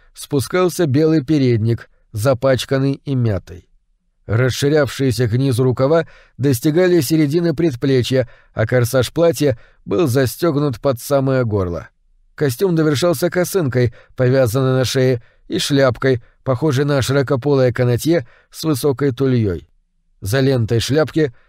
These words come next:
был жалкий цветочек, опознать который не представлялось возможным. На согнутой руке висела вместительная сумка, украшенная бисером.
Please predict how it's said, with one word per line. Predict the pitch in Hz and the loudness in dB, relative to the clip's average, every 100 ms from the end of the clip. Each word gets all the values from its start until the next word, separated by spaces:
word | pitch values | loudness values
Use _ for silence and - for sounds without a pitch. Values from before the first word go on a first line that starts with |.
| _ 117 | _ -4
был | 165 151 | 0 2
жалкий | 98 165 170 139 160 | 2 2 2 0 -2
цветочек, | 156 156 - 139 113 104 - - _ _ | -2 -4 -2 0 0 -2 -6 -16 _ _
опознать | - 127 120 131 120 | -4 0 2 0 0
который | 123 120 156 135 | -2 0 0 2
не | 135 | 0
представлялось | 143 151 120 156 151 131 120 113 | -2 -4 -2 0 2 2 2 0
возможным. | 127 127 107 92 69 76 - _ _ _ _ _ | -2 -2 -2 -6 -10 -16 -20 _ _ _ _ _
На | 107 127 120 | -2 0 2
согнутой | 107 151 131 127 117 | 0 0 0 0 0
руке | 117 117 160 113 - _ - | 0 0 -2 -2 -14 _ -8
висела | 165 180 202 175 | -8 -2 0 2
вместительная | 143 165 131 185 147 165 151 151 | 2 0 0 -4 -2 0 2 0
сумка, | 139 196 156 127 | 0 -2 -2 0
украшенная | 120 131 135 123 131 131 139 | 0 0 0 0 -2 -2 -2
бисером. | 123 107 - 78 73 | -2 -4 -6 -12 -14